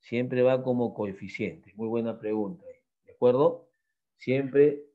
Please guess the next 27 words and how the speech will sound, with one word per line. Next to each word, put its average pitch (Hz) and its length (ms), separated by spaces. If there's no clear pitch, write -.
tiene 127 280
que 117 120
sacar 131 380
los 131 180
coeficientes 131 920
estequiométricos, 127 1040
¿de - 80
acuerdo? 131 600
Nunca 131 480
va 127 100
a 127 60
ser 131 260
como 120 260
subíndice. 101 760
Hay 123 260
otro 143 380
método 135 460
del 127 160
tanteo 139 580
que - 120
se 98 180
llama 110 320
redox. 131 500
¿Escuchó 120 380
alguna 160 340
vez 156 200
redox? 147 680